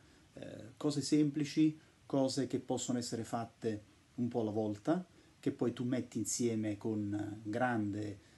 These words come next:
eh, semplicità e con grande immediatezza. La stabilità del ritmo, la capacità di recuperare tutta una serie di,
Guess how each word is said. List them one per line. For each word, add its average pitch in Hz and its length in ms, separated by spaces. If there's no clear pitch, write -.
eh, 107 220
semplicità 110 680
e 117 60
con 104 160
grande 110 260
immediatezza. 104 720
La 131 140
stabilità 123 580
del 113 120
ritmo, 107 720
la 107 120
capacità 120 720
di 117 420
recuperare 123 720
tutta 117 200
una 113 120
serie 117 240
di, 107 240